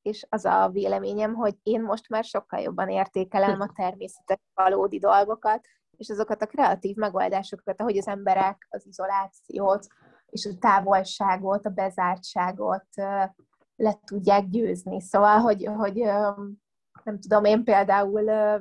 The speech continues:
most online fogok egy T D K előadást tartani pár hét múlva az egyetemen, amire egyébként egy évvel ezelőtt még a karantén előtt hívtak meg, és akkor úgy mondták le, hogy jaj, hát online, ezt biztos, hogy nem fogjuk megtartani, hát ez,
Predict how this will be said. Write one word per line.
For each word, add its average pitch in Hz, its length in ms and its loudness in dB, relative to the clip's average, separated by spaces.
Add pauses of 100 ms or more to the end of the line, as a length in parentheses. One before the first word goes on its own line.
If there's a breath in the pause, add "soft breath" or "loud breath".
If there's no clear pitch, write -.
(140)
most 208 280 -8 (260)
online 190 460 0
fogok 196 400 -4
egy 190 440 0
T 185 180 -6
D 185 160 -4
K 185 80 -10
előadást 190 680 2
tartani 196 420 -4
pár 196 240 -4
hét 190 240 -12
múlva 190 580 -4 (320)
az 190 280 0
egyetemen, 285 800 0
amire 196 540 -4
egyébként 208 520 -4
egy 208 200 -4
évvel 196 260 0
ezelőtt 196 400 -2
még 202 180 -8
a 214 60 -4
karantén 202 520 -2
előtt 190 320 -2
hívtak - 440 -8
meg, 233 260 -4 (280 soft breath)
és - 100 -8
akkor 220 280 4
úgy 220 140 4
mondták 208 480 0
le, 202 140 4
hogy 208 180 0
jaj, 220 180 6
hát 196 200 -4
online, 214 480 -2
ezt 208 160 -12
biztos, 202 320 -16
hogy 202 100 -8
nem 202 140 -2
fogjuk - 280 -6
megtartani, - 640 -2
hát 185 160 0
ez, 196 140 0